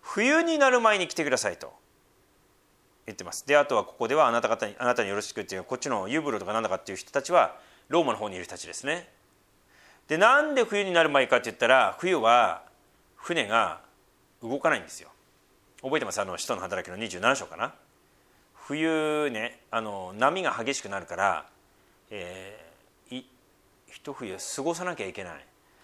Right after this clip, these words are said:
え、ところが大丈夫だろうと思って、いたところを嵐に巻き込まれてしまったわけでしょ。で、そういうことで、え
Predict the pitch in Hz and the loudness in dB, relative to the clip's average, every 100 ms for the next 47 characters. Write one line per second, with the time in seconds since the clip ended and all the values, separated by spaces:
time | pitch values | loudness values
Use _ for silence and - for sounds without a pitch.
0 | _ 123 135 165 196 131 131 175 196 165 | _ -8 -4 0 2 6 6 6 2 2
1 | 117 107 101 95 - - 131 82 - _ | 0 0 -8 -10 -6 4 4 4 -6 _
2 | _ - 143 180 180 180 107 123 143 135 | _ -14 0 2 2 0 2 4 4 2
3 | 101 92 - _ _ - 120 131 160 156 | -4 -12 -16 _ _ -14 0 0 0 -4
4 | 156 127 - 98 87 90 - - - _ | 0 0 -2 -14 -16 -18 -16 -18 -18 _
5 | _ _ _ _ - - - _ _ _ | _ _ _ _ -20 -20 -20 _ _ _
6 | _ _ - _ _ _ _ _ 165 208 | _ _ -20 _ _ _ _ _ -2 2
7 | 233 247 240 233 165 127 156 143 90 - | 2 2 0 0 0 4 4 4 2 -4
8 | 131 135 127 120 110 98 | 2 4 6 6 2 -2